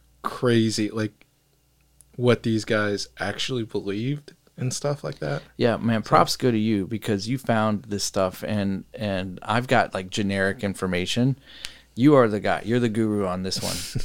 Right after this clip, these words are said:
Speaker 1: <laughs>
Speaker 2: And, uh, so props to you for some of the stuff that you discovered in your research, which I think is awesome. Um, so let's start. So the Knights of the Templar.
Speaker 1: Knights Templar.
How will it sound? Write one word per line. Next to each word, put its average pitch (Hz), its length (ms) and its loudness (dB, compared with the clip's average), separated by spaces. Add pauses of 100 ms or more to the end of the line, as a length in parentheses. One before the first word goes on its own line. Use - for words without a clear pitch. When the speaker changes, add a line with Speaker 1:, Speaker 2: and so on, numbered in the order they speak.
Speaker 1:
<laughs> - 0 -
Speaker 2:
And, 107 300 0
uh, - 240 -8
so - 180 2
props 131 380 4
to - 100 -2
you 107 220 2
for 92 300 0
some 113 180 -2
of 101 60 -2
the 95 80 -2
stuff - 320 -4
that 95 160 -4
you 92 300 -4 (580)
discovered 98 720 -2 (100)
in 98 160 -2
your 92 260 -4
research, 104 480 -2
which 95 240 -6
I 98 80 0
think 107 200 -2
is 92 100 -6
awesome. 85 460 -4 (520)
Um, 101 300 -8 (480)
so - 140 2
let's 175 120 6
start. 175 380 6 (220)
So 139 500 4
the 127 140 0
Knights 147 260 4
of 151 60 0
the 143 80 6
Templar. 147 520 2 (440)
Speaker 1:
Knights - 240 -6
Templar. - 280 -10